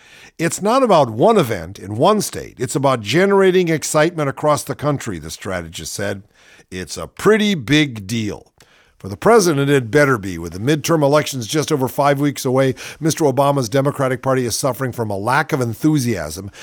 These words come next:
as measured in numerous public opinion surveys.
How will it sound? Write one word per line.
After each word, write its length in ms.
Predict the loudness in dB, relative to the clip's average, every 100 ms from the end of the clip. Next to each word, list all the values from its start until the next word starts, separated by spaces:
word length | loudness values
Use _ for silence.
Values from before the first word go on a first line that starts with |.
| -12
as 160 | -8 -4
measured 380 | 0 2 2 2
in 180 | 2
numerous 380 | 4 4 4 0
public 480 | -2 -2 0 0 -2
opinion 480 | -6 -4 -2 0 -2
surveys. 580 | 0 0 0 -2 -10